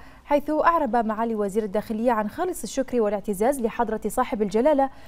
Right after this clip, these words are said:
الملك حمد بن عيسى الخليفة ملك البلاد المعظم حفظه الله ورعاه على دعم جلالته ورعايته لرجال الشرطة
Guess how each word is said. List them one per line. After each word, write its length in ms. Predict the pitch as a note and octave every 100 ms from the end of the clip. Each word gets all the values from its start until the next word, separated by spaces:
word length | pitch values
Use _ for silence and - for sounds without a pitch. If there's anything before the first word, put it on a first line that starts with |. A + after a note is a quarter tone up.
| - -
الملك 320 | G3 F#3+ G3
حمد 300 | - A#3+ G3
بن 120 | G3+
عيسى 300 | A3 G#3+ A#3+
الخليفة 440 | G3+ A#3 A#3 A3+ A3
ملك 300 | C4 D#4 D4
البلاد 340 | A#3+ A#3+ A3+
المعظم 460 | A3+ A3 A3 G#3+ G#3+
حفظه 420 | E4 D4+ A3 G3+
الله 200 | G#3 G#3+
ورعاه 420 | G#3+ G3 G3 C#4 - - - -
على 220 | C4 D4
دعم 340 | D#4+ E4+ D#4 C4
جلالته 540 | A#3+ F#3+ G3 G3+ C4
ورعايته 580 | D4+ A#3 F#3 G3+ G#3+ C4
لرجال 440 | C4+ G3+ F3+ B3
الشرطة 460 | A#3 - C#4 -